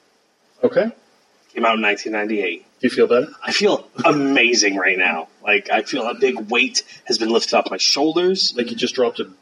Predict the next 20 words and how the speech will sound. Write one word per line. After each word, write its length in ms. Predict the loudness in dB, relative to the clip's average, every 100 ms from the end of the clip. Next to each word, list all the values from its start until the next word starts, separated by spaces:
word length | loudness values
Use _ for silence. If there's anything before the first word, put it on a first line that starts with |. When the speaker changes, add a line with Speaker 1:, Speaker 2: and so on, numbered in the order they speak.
| -4
Speaker 1:
big 160 | -2
old 200 | 0 0
deuce? 240 | 0 0 0
Speaker 2:
I 80 | 0
feel 260 | 0 0 2
like 180 | 0 0
I 120 | -2
have 180 | -2 -2
not 260 | 0 0 0
let 220 | 0 0
anyone 400 | 0 -2 -2 -2
down. 460 | -2 0 -2 -6 -14 -20 _ _ _ _ -20
I 40 |
feel 160 | -2 0
like 120 | 2
I 60 | 0
have 100 | 0
not 200 | -4 0
disappointed 680 | 0 0 0 0 2 2 2
anyone. 540 | -2 -2 -2 -6